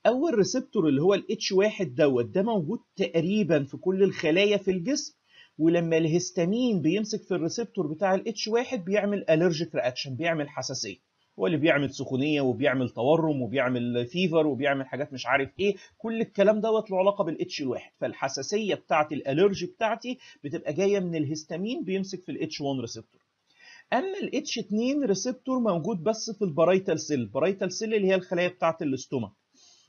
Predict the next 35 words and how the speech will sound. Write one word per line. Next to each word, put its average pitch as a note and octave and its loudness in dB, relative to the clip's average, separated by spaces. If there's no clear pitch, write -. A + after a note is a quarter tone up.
الفكرة B3 -2
إن G#3+ 0
الهستامين F#3 0
لما C#3 0
بيمسك G3+ -6
في G3 -4
ال - -4
اتش - -6
تو A3 -6
ريسبتور D4+ -4
بيزود G3+ 0
السكريشن A3+ -4
بتاع G3+ 2
ال F#3+ 0
اتش G3 -2
سي F3+ -4
ال، C3 2
الجاستريك C3+ -2
سكريشن، B2+ -6
وعلشان B2+ 2
كده G3+ 0
الهستامين F3+ 0
لو C#3+ 2
مسك F3 -8
في F3+ -8
ال D#3+ -4
اتش F#3+ -4
تو F#3+ -8
كتير C#3+ -2
بيزود F3 -2
ال - -2
اتش G#3 -4
سي F#3+ -6
ال A3+ -2
قوي، D4+ 2